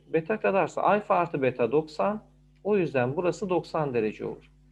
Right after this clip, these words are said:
Ben burada aynı üçgeni oluşturmak istiyorsam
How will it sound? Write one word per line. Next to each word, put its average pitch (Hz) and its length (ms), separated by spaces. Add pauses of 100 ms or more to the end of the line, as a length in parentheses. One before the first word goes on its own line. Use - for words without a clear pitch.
(400)
Ben 196 280
burada 196 380
aynı 214 300
üçgeni 175 340
oluşturmak 143 540
istiyorsam 151 640